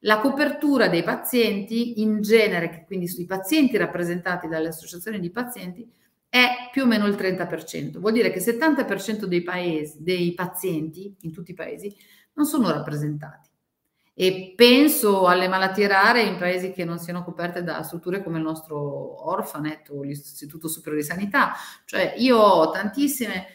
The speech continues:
fasce della popolazione che sono sottorappresentate, non accedono neanche a un percorso diagnostico normale.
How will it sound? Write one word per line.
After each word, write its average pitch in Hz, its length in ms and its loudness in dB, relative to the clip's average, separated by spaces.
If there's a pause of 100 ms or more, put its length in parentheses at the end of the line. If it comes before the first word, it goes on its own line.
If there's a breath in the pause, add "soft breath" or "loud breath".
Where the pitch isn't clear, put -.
(160 loud breath)
fasce 233 480 2
della 185 180 0
popolazione 220 600 0
che 202 80 -4
sono 180 240 -8
sottorappresentate, 170 960 -8
non 226 180 2
accedono 233 720 2
neanche 214 640 2
a 170 80 -4
un 175 80 -6
percorso - 420 -8
diagnostico 170 600 -8
normale. 160 500 -10